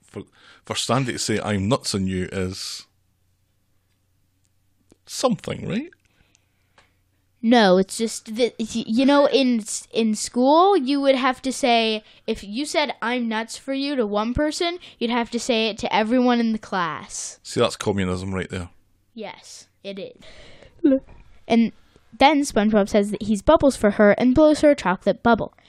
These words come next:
Speaker 2: She eats the bubbles, bubbles in heart form,
Speaker 1: Mm-hmm.
Speaker 2: and SpongeBob makes one for Patrick, like, a massive one for Patrick,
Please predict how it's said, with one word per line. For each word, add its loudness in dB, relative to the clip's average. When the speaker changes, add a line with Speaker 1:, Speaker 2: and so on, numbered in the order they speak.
Speaker 2:
She -6
eats 2
the 4
bubbles, 4
bubbles -4
in -10
heart -6
form, -8
Speaker 1:
Mm-hmm. -2
Speaker 2:
and 4
SpongeBob 4
makes 2
one 4
for -2
Patrick, 4
like, -2
a -4
massive 0
one 0
for -10
Patrick, -2